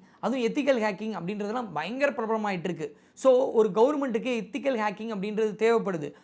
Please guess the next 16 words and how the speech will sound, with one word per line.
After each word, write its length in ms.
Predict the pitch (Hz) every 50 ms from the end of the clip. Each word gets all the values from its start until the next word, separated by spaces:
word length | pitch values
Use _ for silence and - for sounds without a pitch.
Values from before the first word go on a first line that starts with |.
| _ _
ஒரு 160 | 208 220 226
பேங்க்குக்கு 400 | 185 208 220 262 294 269 262 254
வந்து 220 | 233 247 240 254
எத்திக்கல் 400 | 254 233 185 196 254 233 262 247
ஹேக்கிங் 360 | 202 208 220 202 214 226 226 220 196
அப்படின்றது 400 | 185 214 220 202 220 214 240 208
தேவைப்படுது. 520 | - 226 240 240 220 185 202 175 143 143 - - _ _ _
So, 180 | - 247 269
நீங்க 180 | 269 262 254 254
எத்திக்கல் 460 | 247 233 208 - - 269 226 302 302
ஹேக்கிங்கை, 680 | 277 233 220 233 220 - 220 233 220 202 185 196 233 226 -
அதற்கான 480 | 180 220 254 247 - 262 262 269 269
காலேஜஸ் 520 | 220 - 214 226 240 247 202 233 220 - 214
இருக்கு, 220 | 196 190 196 254
கோர்சஸ் 480 | 220 - 226 226 233 233 233 220 220 208
இருக்கு, 380 | 185 175 170 226 262 277 269